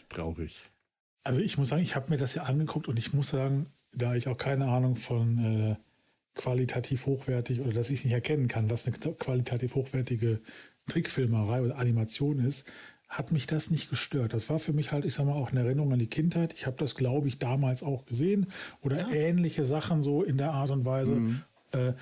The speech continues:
Speaker 2: da ging es mir halt früher um die, um die Handlung. Und gerade bei der animierten Serie ist die, ist das Setting des, der, der, der Rahmen,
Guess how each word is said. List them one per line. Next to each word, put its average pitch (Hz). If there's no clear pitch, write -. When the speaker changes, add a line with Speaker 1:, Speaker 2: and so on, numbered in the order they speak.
Speaker 2:
da 131
ging 147
es 143
mir 135
halt 127
früher 151
um 120
die, 123
um 123
die 120
Handlung. 127
Und 123
gerade 151
bei 143
der 127
animierten 139
Serie 113
ist -
die, 139
ist -
das -
Setting 120
des, -
der, 127
der, 123
der 120
Rahmen, 127